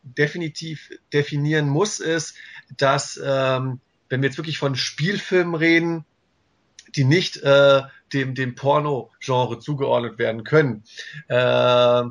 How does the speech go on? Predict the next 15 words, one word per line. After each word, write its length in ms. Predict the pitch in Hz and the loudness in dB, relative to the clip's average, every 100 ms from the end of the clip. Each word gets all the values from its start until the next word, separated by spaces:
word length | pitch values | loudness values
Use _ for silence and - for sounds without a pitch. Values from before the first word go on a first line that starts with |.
| - _ | -10 _
es 100 | 135 | -6
natürlich 400 | 139 151 139 - | -4 -4 -6 -6
grundlegend 760 | 139 151 165 143 147 175 160 120 | -2 0 0 0 4 4 2 -4
eine 140 | 127 | -6
gewisse 400 | 123 117 147 147 | -6 -6 -6 -6
Zurückhaltung 720 | - 135 143 - 131 131 139 123 | -10 -8 -8 -2 0 0 -4 -8
in 160 | 143 143 | -6 0
der 160 | 123 | -2
Darstellung, 880 | 120 123 113 139 - - 139 135 131 - 156 151 | 0 -2 0 0 -2 -4 -2 -2 -6 -10 -20 -6
äh, 480 | 131 127 127 123 120 123 - - | 0 2 2 2 0 -4 -16 -10
des 140 | 123 | -8
sexuellen 540 | - 131 - 127 127 - | -4 -6 -2 -2 -2 -2
Aktes 500 | 131 - 135 127 - | -6 -6 -10 -10 0
gibt. 400 | 156 151 - - _ - - - | 0 0 -6 -20 _ -20 -20 -6
Ähm, 640 | 123 120 120 120 120 120 | 0 2 2 2 -2 -6